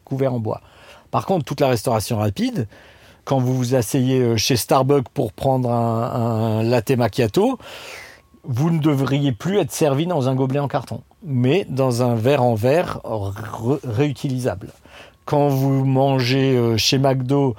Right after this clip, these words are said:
votre, euh, hamburger et vos frites, vous ne pouvez plus avoir pour manger vos frites sur place le célèbre carton rouge dans lequel les frites, euh, sont glissées. Euh,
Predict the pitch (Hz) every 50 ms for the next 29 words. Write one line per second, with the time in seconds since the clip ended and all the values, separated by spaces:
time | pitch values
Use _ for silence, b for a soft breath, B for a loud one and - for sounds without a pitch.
0 | B B B B B B B - 107 117 120 117 104 - - 123 120 113 110 107
1 | 107 107 104 104 104 104 104 107 107 110 113 117 120 120 117 117 120 127 123 120
2 | 113 107 117 - - - 113 107 107 104 98 107 104 - - - - - - -
3 | - - B B B B B B B B B B 131 143 170 170 147 - - 170
4 | 165 156 160 156 127 - - 165 165 160 147 131 131 151 143 135 - - - 160
5 | 170 165 156 139 139 147 139 143 135 113 - 151 151 127 - - - - - -
6 | - - - - - - - 151 - - - - 165 214 330 - - - - -
7 | b b b b b b b b b b b b - 127 123 110 - - 151 156
8 | 165 151 139 135 131 110 - 151 120 - - - 151 139 131 135 160 214 247 226
9 | 175 160 135 131 131 113 - 151 165 180 180 147 127 117 - - 180 190 170 -
10 | - - - - - 131 131 127 110 - 143 139 139 156 165 139 - - 117 117
11 | 120 b b b - 110 107 104 104 107 107